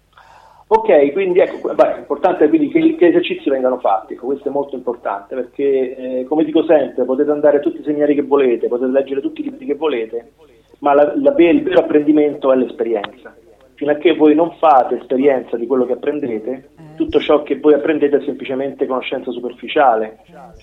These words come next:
Speaker 1: che, che non serve a niente, che non è soltanto, sì, è una curiosità intellettuale, sì, ok, è bello, so cos'è il libero arbitrio, ma poi no. Ecco, no, no, il libero arbitrio lo, lo dovete mettere in pratica, dovete scegliere,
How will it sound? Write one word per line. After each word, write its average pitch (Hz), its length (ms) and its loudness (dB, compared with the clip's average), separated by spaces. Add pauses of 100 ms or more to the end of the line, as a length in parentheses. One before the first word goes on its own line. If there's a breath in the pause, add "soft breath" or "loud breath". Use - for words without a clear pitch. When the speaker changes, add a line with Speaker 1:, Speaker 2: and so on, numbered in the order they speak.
Speaker 1:
che, 131 480 2
che - 80 -8
non 123 140 -6
serve 117 260 -4
a 117 40 -2
niente, 123 440 -6
che 113 80 -8
non 117 140 -8
è 120 180 -6
soltanto, 131 400 -4
sì, 131 220 -8
è 107 100 -4
una 107 400 -12
curiosità 131 340 -2
intellettuale, 127 840 0
sì, - 160 -12
ok, 110 200 -6
è 113 140 -6
bello, 110 840 -4
so 131 220 -2
cos'è 143 240 2
il 135 60 0
libero 135 280 2
arbitrio, 123 380 -4
ma 110 100 -4
poi 113 320 0
no. 117 200 -10 (440 loud breath)
Ecco, 127 240 -2
no, 151 120 0
no, 135 120 -2
il 113 60 -6
libero 131 200 -2
arbitrio 135 460 2
lo, 131 160 0
lo 135 140 2
dovete 147 480 4
mettere 139 300 -2
in 123 80 -6
pratica, 117 500 2
dovete 120 220 -8
scegliere, 123 920 2